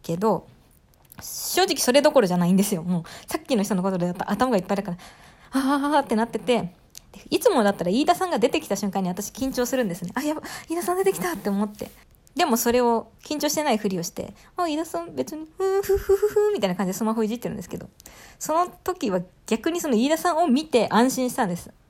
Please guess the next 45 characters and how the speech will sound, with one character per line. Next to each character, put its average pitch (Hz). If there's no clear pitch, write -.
「あ、 226
飯 262
田 311
さ 320
ん 320
は 302
人 240
間 226
だ。 220
飯 269
田 349
さ 349
ん 320
の 294
か 277
っ -
こ -
よ 330
さ 294
は 202
人 190
間 196
だ」 196
と -
思 -
っ 208
て。 -
な 370
ん -
か 196
ね、 185
さ -
っ -
き 415
の 226
人 233
の 190
か 196
っ 190
こ -
よ 214
さ 202
も 180
人 208
間 -